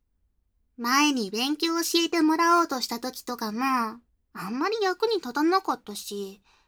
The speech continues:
ご飯の時間になるとしょっちゅうなんか焦がしてるような匂いしてくるし。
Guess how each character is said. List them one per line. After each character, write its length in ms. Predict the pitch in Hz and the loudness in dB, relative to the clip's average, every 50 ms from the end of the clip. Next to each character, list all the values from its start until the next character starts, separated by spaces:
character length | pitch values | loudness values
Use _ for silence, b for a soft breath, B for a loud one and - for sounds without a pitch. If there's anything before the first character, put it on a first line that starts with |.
| b b b _ _ _ _ _ _ | b b b _ _ _ _ _ _
ご 160 | - 277 330 | -2 0 0
飯 240 | 339 392 415 403 370 | 2 4 4 6 6
の 120 | 320 277 247 | 4 4 2
時 180 | 220 214 226 | -2 -6 -4
間 260 | - 240 226 226 226 | -2 0 0 0 0
に 140 | 226 226 226 | 0 0 0
な 140 | 226 226 220 | 0 0 0
る 120 | 214 202 | -2 -2
と 340 | 202 _ - 202 190 190 190 | -6 _ -6 -6 -6 -8 -10
し 200 | - - - - | -10 -10 -8 -6
ょ 40 | 403 | -8
っ 40 | - | -8
ち 160 | - - 571 453 | -6 -2 0 2
ゅ 20 | 339 | 2
う 60 | 262 | 2
な 100 | 240 240 | 0 -2
ん 40 | 247 | -4
か 120 | - 233 | -4 -6
焦 180 | - - - 214 | -6 -6 -8 -4
が 160 | 220 254 262 | -2 -2 -2
し 80 | - | -2
て 100 | - - 233 | -4 -4 -2
る 80 | 214 | -2
よ 100 | 214 202 | 0 -2
う 20 | 196 | -2
な 120 | 196 180 | -4 -4
匂 260 | 180 185 190 196 202 | -4 -2 0 0 0
い 60 | 202 196 | -2 -4
し 60 | - | -6
て 140 | - - 180 | -10 -12 -14
く 140 | - 196 | -14 -12
る 100 | 185 196 | -12 -12
し。 420 | 190 - - - 196 180 - - | -12 -12 -12 -14 -16 -18 -20 -20